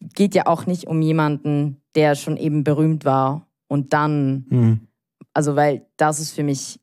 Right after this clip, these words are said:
Speaker 1: Cancel Culture oder das, was man denkt, ist Cancel Culture.
Speaker 2: Mhm.
Speaker 1: Die es ja eigentlich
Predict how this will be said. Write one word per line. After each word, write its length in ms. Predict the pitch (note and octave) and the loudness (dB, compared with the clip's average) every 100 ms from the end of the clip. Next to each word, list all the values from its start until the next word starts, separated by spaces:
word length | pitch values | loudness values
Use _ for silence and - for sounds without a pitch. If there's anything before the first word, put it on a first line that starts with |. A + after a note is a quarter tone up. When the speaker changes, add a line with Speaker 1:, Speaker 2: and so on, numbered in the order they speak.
| - | -14
Speaker 1:
Cancel 340 | - C#3+ C3+ | -4 -4 -4
Culture 280 | C#3+ C#3 C3+ | -4 -2 0
oder 100 | C#3 | 0
das, 160 | C3 C3+ | -2 -6
was 100 | C#3 | -6
man 140 | C#3 C3+ | -4 -2
denkt, 240 | C#3 C3+ | -2 -2
ist 240 | C#3+ - - - | -8 -10 -16 -18
Cancel 380 | - C3 B2+ C3 | -8 -6 -6 -10
Culture. 460 | - C3 A2 G2+ | -6 -2 0 0
Speaker 2:
Mhm. 80 | G2 - - | -2 -8 -8
Speaker 1:
Die 40 | C#3 | -4
es 120 | A2+ | -2
ja 140 | C3+ | -2
eigentlich 380 | E2+ A#2 B2+ - | -2 -2 -6 -12